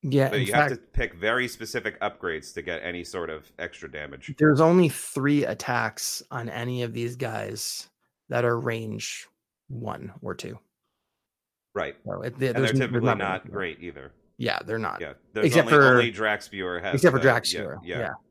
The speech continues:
Speaker 2: He's, he's really good.
Speaker 1: Oh,
Speaker 2: It's,
Speaker 1: well,
Speaker 2: oh,
Speaker 1: I
Speaker 2: yeah,
Speaker 1: mean,
Speaker 2: it's Drax Skewer, not Spear. Yeah, I'm getting that
Speaker 1: yeah,
Speaker 2: mixed up.
Speaker 1: I mean, I,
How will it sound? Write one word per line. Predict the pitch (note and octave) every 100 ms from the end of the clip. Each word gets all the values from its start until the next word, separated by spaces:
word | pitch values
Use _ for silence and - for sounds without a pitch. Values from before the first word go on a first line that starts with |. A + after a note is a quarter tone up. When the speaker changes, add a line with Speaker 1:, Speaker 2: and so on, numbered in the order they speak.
| _ _
Speaker 2:
He's, | - F#2+ -
he's | G2+ F2+
really | F2+ D#2
good. | D2 C#2 - _ _ C#3
Speaker 1:
Oh, | E3
Speaker 2:
It's, | D3
Speaker 1:
well, | D3+
Speaker 2:
oh, |
Speaker 1:
I |
Speaker 2:
yeah, | D3+
Speaker 1:
mean, | D3
Speaker 2:
it's | C#3
Drax | B2 B2 -
Skewer, | - A2+ F#2 C#2
not | D#2+ D2+ -
Spear. | - B1 B1
Yeah, | C2+ B1+
I'm | C#2+
getting | C#2+ C#2 C2+
that | C#2
Speaker 1:
yeah, | B2
Speaker 2:
mixed | A2
up. | - C#3
Speaker 1:
I |
mean, | D#3
I, | D3+ D#3+